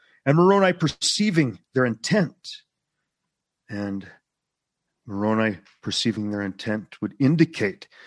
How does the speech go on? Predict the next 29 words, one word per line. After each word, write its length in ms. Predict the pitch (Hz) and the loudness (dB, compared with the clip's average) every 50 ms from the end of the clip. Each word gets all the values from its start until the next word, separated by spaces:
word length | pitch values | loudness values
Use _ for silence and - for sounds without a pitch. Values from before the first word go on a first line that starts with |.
| - - - _ _ _ _ - | -20 -20 -20 _ _ _ _ -14
that 380 | 104 90 104 104 104 104 - _ _ - | -6 -2 -2 -2 -2 -4 -8 _ _ -12
it 100 | 120 113 | -10 -6
was 160 | - 117 95 110 | -6 -4 -4 -2
not 220 | 107 107 107 - - | -2 -2 -2 -4 -4
only 160 | 123 107 107 | -4 -4 -4
the 80 | 98 95 | -4 -4
sons 280 | - - 117 107 98 - | -4 -2 -2 -4 -4 -4
of 60 | 87 | -6
Mosiah 520 | 101 95 87 - 101 98 95 85 82 - _ _ - _ _ _ _ _ | -6 -4 -2 -2 -2 -2 -2 -4 -8 -12 _ _ -20 _ _ _ _ _
who 160 | _ - 101 | _ -8 -8
had 260 | 87 85 98 95 - - | -6 -6 -6 -8 -8 -10
obtained 500 | - - _ - - 110 107 107 107 - - | -18 -20 _ -8 -4 -2 -2 -2 -2 -4 -8
unto 340 | 123 104 101 95 - 107 98 | -10 -10 -10 -8 -8 -8 -8
the 120 | 82 95 | -8 -8
gift 340 | 85 - - 107 - - - | -8 -4 -4 -4 -4 -6 -10
of 180 | - 117 - _ | -16 -16 -10 _
prophecy 460 | - 107 101 - - - - - 107 | 0 0 0 0 -2 -6 -4 -4 -2
and 100 | 98 95 | -4 -4
revelation, 640 | 95 92 92 92 95 95 90 - - 95 85 - _ - _ - - _ _ _ _ _ _ _ _ _ | -4 -6 -6 -6 -6 -6 -6 -8 -8 -10 -12 -14 _ -20 _ -20 -20 _ _ _ _ _ _ _ _ _
but 80 | - 110 | -6 -4
also 240 | 101 90 - - 101 | -4 -2 -4 -4 -6
Moroni. 420 | 92 90 90 92 92 92 90 85 82 - _ _ _ _ _ _ _ _ _ _ _ _ _ _ _ _ _ _ _ _ _ _ _ _ _ _ _ _ _ _ _ _ _ _ _ _ _ _ _ _ _ _ _ - | -4 -4 -2 -2 -2 -4 -6 -10 -14 -18 _ _ _ _ _ _ _ _ _ _ _ _ _ _ _ _ _ _ _ _ _ _ _ _ _ _ _ _ _ _ _ _ _ _ _ _ _ _ _ _ _ _ _ -4
And 100 | 143 127 | -2 0
Moroni, 480 | 127 123 120 113 131 208 269 269 247 240 | 2 2 4 4 4 4 4 4 2 0
perceiving 840 | 247 - 190 175 - - - - 247 254 233 170 123 117 92 - - _ _ _ - | 0 0 0 0 0 0 0 2 2 2 2 0 0 -2 -4 -6 -14 _ _ _ -6
their 180 | 143 131 127 - | -2 0 0 2
intent, 680 | - 139 117 - - - - 247 220 123 - - - _ _ _ _ _ - - - _ - | 2 0 -2 -4 -4 -4 -2 -2 -2 -4 -6 -12 -18 _ _ _ _ _ -20 -20 -20 _ -6
sent 400 | - - - 165 240 254 - 160 | -2 2 2 2 2 2 -2 -8
forth 400 | - - 202 202 208 202 - | -4 2 4 4 4 2 0